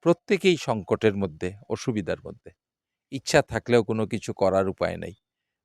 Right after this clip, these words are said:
তারপরও সিরাজুল ইসলাম শায়েক ভাই, তার পরিবারের সদস্যরা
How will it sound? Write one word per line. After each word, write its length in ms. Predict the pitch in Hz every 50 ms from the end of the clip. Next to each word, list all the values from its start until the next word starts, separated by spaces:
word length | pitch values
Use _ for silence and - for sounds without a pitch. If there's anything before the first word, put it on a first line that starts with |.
| _ -
তারপরও 580 | 120 113 98 - - 120 120 123 123 110 98 - _ _ _ _ _ _ _
সিরাজুল 640 | - - - 127 107 113 113 104 104 117 117 117 113
ইসলাম 500 | 107 - - 131 123 120 120 123 - - -
শায়েক 520 | - - - 113 107 107 110 110 110 107
ভাই, 260 | 104 120 117 117 113 110 -
তার 120 | - 104 95 _ -
পরিবারের 440 | 123 104 110 110 98 117 107 113 113
সদস্যরা 680 | - - - 101 95 110 - - - 127 110 101 90